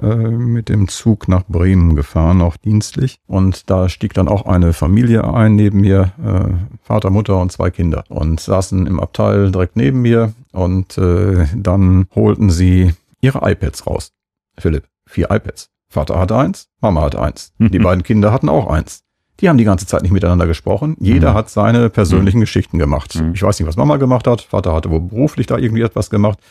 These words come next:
Speaker 1: Die Kinder hatten alle ihre eigenen Spiele und haben sich damit dann beschäftigt. Ähm, und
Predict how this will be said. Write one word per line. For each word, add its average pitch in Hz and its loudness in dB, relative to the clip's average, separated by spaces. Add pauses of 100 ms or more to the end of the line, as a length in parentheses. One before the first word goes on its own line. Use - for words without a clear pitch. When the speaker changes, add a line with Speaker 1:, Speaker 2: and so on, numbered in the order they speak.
(180)
Speaker 1:
Die 104 -6
Kinder 120 2
hatten - -2
alle 95 0
ihre 92 0
eigenen 85 0
Spiele 117 -2
und 98 -6
haben 98 -2
sich 92 -10
damit 90 -2 (400)
dann 98 0
beschäftigt. - -6 (220)
Ähm, 95 0
und 110 0